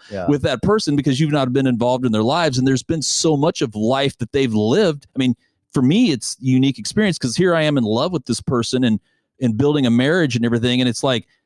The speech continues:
Speaker 2: they've already lived half their lives without me,
Speaker 1: Yeah.
Speaker 2: you know, which, which, as we know, and, you know, and make a segue into happiness, you know, a lot of our happiness and how we view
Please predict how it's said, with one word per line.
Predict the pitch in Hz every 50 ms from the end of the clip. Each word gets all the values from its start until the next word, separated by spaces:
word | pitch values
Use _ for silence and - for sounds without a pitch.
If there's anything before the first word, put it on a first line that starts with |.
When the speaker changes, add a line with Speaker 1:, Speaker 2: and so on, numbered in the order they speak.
| _ _ _ _ -
Speaker 2:
they've | 104 104 143 180 202 202
already | 190 185 170 139
lived | 127 123 127 147 147 127 110
half | 117 135 139 139 143 -
their | 147 131 117
lives | 117 123 127 131 120
without | 117 101 107 107 139 190 -
me, | - 71 - _ _ _ _ _ _ -
Speaker 1:
Yeah. | 90 82
Speaker 2:
you | 139 143 135
know, | 127 131
which, | 139 143 147 - - - - _ _
which, | 135 143 147 135 - - - - _ _ _ _ _ _
as | 107 101 95 110
we | 113 113 113
know, | 113 113 107 110 117 135 131
and, | 113 107 107 101 -
you | 120 113 104
know, | 101 110 120
and | 117 104 98 92 - - 98 90 - _ _ _ _ _ 104
make | 104 110 98
a | 110
segue | 101 - 127 117 107 107 110 104
into | 107 101 104
happiness, | 85 113 143 175 - 143 107 98 107 -
you | 120
know, | 113 110 107
a |
lot | 101 107 117 127 135
of | 123 117
our | 113 110 104 104 - _ _ _ _ _ _
happiness | - - 151 170 - 143 123 107 -
and | - 107
how | 107 123 123 127
we | 120 117 117 117
view | 110 101 101 117 120 127 123 117